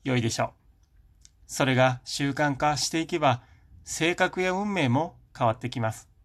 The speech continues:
自らの思考や言葉の行き先にも意識を向けたいものです。そういう境地をお互いに目指しましょう。良い言葉を口にする人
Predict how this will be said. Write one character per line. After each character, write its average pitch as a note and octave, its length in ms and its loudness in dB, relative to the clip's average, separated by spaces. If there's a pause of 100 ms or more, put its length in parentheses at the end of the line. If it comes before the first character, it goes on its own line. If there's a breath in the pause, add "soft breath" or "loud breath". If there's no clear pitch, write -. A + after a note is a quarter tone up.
(880)
自 C3 240 2
ら A#2+ 240 4
の A2 80 -2
思 A2+ 60 -4 (160)
考 C3 200 -2
や C3+ 240 2 (360 loud breath)
言 D3 240 -2
葉 D#3 120 4
の D#3 140 -2
行 D3 100 -6
き - 80 -8
先 F3 320 -2
に F3+ 240 -4 (340)
も A#2+ 220 -2 (320 soft breath)
意 F#3+ 140 -4
識 - 340 -2
を G#3 100 2
向 C#3+ 140 2
け C#3+ 140 0
た E3+ 160 6
い G3 140 -4
も B2 140 0
の A2 100 0
で G2+ 100 -6
す。 - 160 -18 (960)
そ C3 300 0
う C3 40 2
い C3 120 0
う B2 60 -4
境 C3+ 260 -2
地 C3 180 -4
を C3+ 180 -2 (320 soft breath)
お C3 120 -2
互 C3 400 2
い - 20 0
に F3+ 260 -2 (160)
目 B2+ 120 2
指 A#2+ 140 4
し - 80 -6
ま A#2 120 2
し - 100 -4
ょ G#2 180 -4 (2000)
う。 - 40 -6
良 D3 100 2
い B2+ 220 2
言 C#3+ 280 -2
葉 D#3+ 200 6
を B2 60 -2
口 - 300 -6
に C3 100 0
す B2+ 160 -6
る B2 80 -4
人 - 320 -8